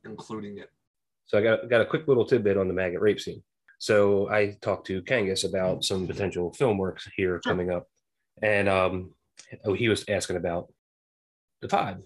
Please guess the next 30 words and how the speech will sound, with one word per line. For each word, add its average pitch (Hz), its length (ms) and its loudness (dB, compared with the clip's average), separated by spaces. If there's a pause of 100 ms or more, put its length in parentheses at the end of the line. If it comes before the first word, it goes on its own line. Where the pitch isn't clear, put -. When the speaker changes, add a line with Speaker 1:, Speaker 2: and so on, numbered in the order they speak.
Speaker 2:
You 101 100 0
know, 90 120 -2
he's 101 180 -2
been 98 260 0
checking 98 260 -2
in 90 120 0
on 90 160 0
it, 104 160 -2
listening 87 280 -6
to 92 180 -2
it 92 60 -2
and 87 100 -12
things 90 180 -6
like 85 140 -6
that. 90 240 -2 (560)
And 101 360 2
he 104 60 -2
goes, 101 100 0
"Well, 101 120 4
what 120 80 0
are - 20 2
you 104 60 0
doing 98 220 2
next?" 117 260 0
I - 20 -10
told 98 200 -4
him 95 60 -2
we're 92 80 -2
doing, 92 280 0
uh, 87 280 -2